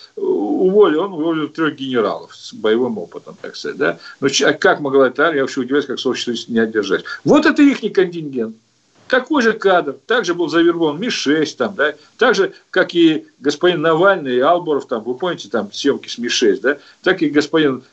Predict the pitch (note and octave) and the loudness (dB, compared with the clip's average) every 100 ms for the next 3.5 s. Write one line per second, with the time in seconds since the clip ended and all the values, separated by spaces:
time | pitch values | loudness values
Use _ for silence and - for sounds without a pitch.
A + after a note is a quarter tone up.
0 | - A#2 C#3+ F3 D3 A#2 B2 C#3+ A2+ B2 | -4 2 4 4 2 -2 -2 -2 0 0
1 | A#2 C3 D3 C3+ B2 - _ C3 B2 B2 | 2 2 4 4 0 -6 _ 0 4 4
2 | D3 C3 C3 A#2 - - A#2 C#3+ C3+ B2 | 4 4 4 2 -4 -4 0 2 2 0
3 | G#2 A2 - G#2+ | -2 -4 -2 -6